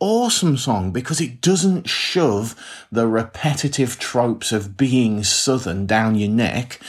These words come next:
like stuff like Rednecks does, or, uh, Something Country or country-ass shit. That's what I object to, is that just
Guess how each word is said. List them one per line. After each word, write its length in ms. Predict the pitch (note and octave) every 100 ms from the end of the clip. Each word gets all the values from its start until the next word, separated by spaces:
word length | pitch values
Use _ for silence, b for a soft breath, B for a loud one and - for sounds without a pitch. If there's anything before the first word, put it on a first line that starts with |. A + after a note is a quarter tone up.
| B B
like 260 | - G#2+ -
stuff 340 | - A2 F#2+
like 220 | A2 G2 F2+
Rednecks 680 | G#2 F#2+ G2+ G2 - - -
does, 420 | F#2+ F#2 F#2 -
or, 560 | - E2+ E2+ E2+ F2 E2+ B B B B
uh, 160 | F2+ F2+
Something 440 | B2+ G#2+ G#2 G2
Country 480 | - G2+ F#2+ - F#2
or 140 | F2
country-ass 560 | - G2+ F#2+ G2+ F2 F2
shit. 320 | - F#2 -
That's 240 | A#2+ D3+
what 120 | D3+ G2
I 120 | A2
object 500 | G2+ F2+ G2+ - -
to, 240 | - - F2+ B B B B B
is 340 | - A2 G2 F#2+
that 300 | A2 - A2
just 380 | A2+ A2 -